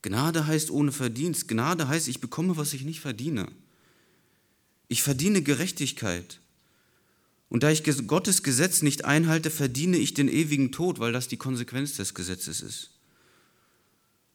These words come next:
Und weil nicht ein einziger Gutes tut, verdient auch nicht ein einziger, gerecht gesprochen zu werden.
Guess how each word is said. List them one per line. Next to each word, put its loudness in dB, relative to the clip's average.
Und 6
weil 6
nicht 2
ein 8
einziger 4
Gutes -2
tut, 0
verdient -2
auch 2
nicht 2
ein 4
einziger, 4
gerecht -2
gesprochen -6
zu -4
werden. -4